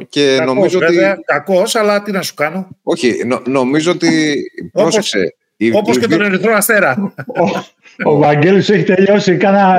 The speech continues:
Speaker 3: κάνα
Speaker 1: Έτσι.
Speaker 3: εικοσαήμερο αυτός.
Speaker 1: Πολύ
Speaker 2: Αυτοί
Speaker 1: καιρό,
Speaker 2: δεν
Speaker 1: ναι.
Speaker 2: υπάρχουν, δεν υπάρχουν, δεν υπάρχουν.
Speaker 1: Όχι,
Speaker 2: Για,
Speaker 1: κοίτα,
Speaker 2: είναι αλήθεια, δεν υπάρχουν.
Speaker 1: ο, ο,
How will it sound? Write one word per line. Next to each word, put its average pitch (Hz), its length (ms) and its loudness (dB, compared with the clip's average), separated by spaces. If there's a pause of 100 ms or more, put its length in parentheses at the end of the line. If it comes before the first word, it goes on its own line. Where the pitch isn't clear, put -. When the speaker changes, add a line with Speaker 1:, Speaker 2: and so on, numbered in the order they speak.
Speaker 3:
κάνα 185 120 2
Speaker 1:
Έτσι. 185 120 2
Speaker 3:
εικοσαήμερο 170 560 2
αυτός. 113 400 -4
Speaker 1:
Πολύ 160 280 2
Speaker 2:
Αυτοί 131 120 2
Speaker 1:
καιρό, 95 180 2
Speaker 2:
δεν 220 100 2
Speaker 1:
ναι. 226 140 -2
Speaker 2:
υπάρχουν, 214 420 0
δεν 170 140 -2
υπάρχουν, 151 460 -4
δεν 147 120 -4
υπάρχουν. 139 320 -2
Speaker 1:
Όχι, 123 160 -2
Speaker 2:
Για, 143 180 -2 (120)
Speaker 1:
κοίτα, 160 260 -2
Speaker 2:
είναι 180 100 0
αλήθεια, 117 240 -4
δεν 131 100 -8
υπάρχουν. - 340 -12 (400)
Speaker 1:
ο, 110 180 0
ο, 110 120 0